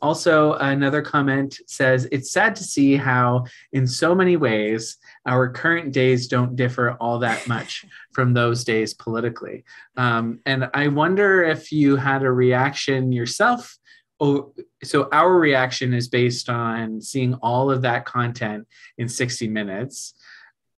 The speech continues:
Speaker 1: What was your reaction over a slow burn? Because you've been researching for months and months and months,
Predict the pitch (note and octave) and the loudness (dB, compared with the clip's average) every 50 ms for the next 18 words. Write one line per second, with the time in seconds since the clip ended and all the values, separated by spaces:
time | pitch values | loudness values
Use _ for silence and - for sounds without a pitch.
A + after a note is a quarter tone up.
0 | _ _ _ _ C#3 C3 E3 G3+ G3+ - - C#3+ D3+ D3+ C3+ B2+ C3 C#3 D3+ E3+ | _ _ _ _ -2 0 0 0 0 -4 -4 0 0 0 2 2 2 4 4 6
1 | F3+ F3+ E3 D#3 C#3 B2+ B2 B2 B2 - C3+ B2+ B2+ B2 B2 A#2+ A#2 A2+ A#2 - | 6 6 6 4 4 4 2 0 0 -2 -2 -2 -2 0 0 -2 -2 -4 -6 -8
2 | - - - C#3 C3+ C3+ C#3 C#3+ C#3 C#3 C#3 C#3 C3+ C3+ C3+ C3 B2+ B2+ B2 A#2+ | -10 -8 -8 -4 -2 0 2 2 4 4 4 4 2 2 2 2 2 2 2 0
3 | A#2+ A#2 C3 B2+ C3 B2+ A#2+ A2+ G#2 G2+ G#2 A2+ G#2+ - B2 A#2 A2+ A2+ A2 A#2+ | 0 0 0 2 2 2 2 0 -2 -4 -6 -8 -6 -6 -6 -6 -6 -6 -4 -4
4 | A#2 A#2 A#2 B2 B2 B2 B2+ A#2 - A#2 G#2+ G2+ G2+ - A2+ G#2+ G#2 G#2 G#2+ A2+ | -4 -2 0 0 0 0 -2 -4 -4 -6 -10 -12 -6 -6 -4 -4 -4 -4 -4 -6
5 | A2+ A2 - A2 G#2 G#2+ G#2+ G2 - G#2+ G2+ A2 A2+ G2+ G2 A2 - - - | -6 -6 -8 -10 -8 -8 -8 -10 -10 -10 -8 -6 -6 -8 -8 -10 -14 -16 -16